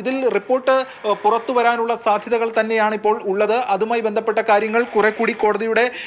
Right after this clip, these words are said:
ആ, മറ്റ് പരിഗണന വിഷയങ്ങൾ കൂടി പരിഗണിച്ച്, ആ, കാര്യങ്ങൾ നീക്കേണ്ടതാണ്.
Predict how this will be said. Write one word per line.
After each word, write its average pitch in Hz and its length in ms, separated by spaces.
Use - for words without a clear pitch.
ആ, 190 120
മറ്റ് 196 320
പരിഗണന 220 400
വിഷയങ്ങൾ 226 360
കൂടി 220 240
പരിഗണിച്ച്, 214 440
ആ, 190 260
കാര്യങ്ങൾ 208 340
നീക്കേണ്ടതാണ്. 202 600